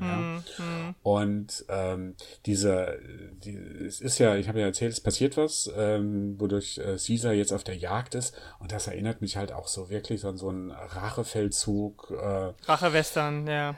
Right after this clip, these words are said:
Speaker 1: ah, wa-, was gab's da? Chatos Land, glaub ich, oder so. Also, es gibt, äh, viele, äh, Western, äh,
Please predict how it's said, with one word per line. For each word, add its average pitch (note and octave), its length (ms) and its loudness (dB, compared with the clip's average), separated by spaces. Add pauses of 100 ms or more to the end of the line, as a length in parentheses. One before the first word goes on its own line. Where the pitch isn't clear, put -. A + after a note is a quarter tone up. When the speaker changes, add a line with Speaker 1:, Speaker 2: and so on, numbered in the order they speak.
Speaker 1:
ah, C3+ 580 4
wa-, A#2 140 -4
was A#2 140 -2
gab's A#2+ 240 2
da? A2 120 2
Chatos A2 500 0
Land, A2+ 440 0
glaub B2+ 300 2
ich, B2+ 120 -4
oder A2+ 160 2
so. A2 100 0
Also, B2 420 6
es A#2 220 0
gibt, - 300 0
äh, - 240 -4
viele, B2 1160 4
äh, F#2 400 -12
Western, A2+ 600 2
äh, F#2+ 140 -4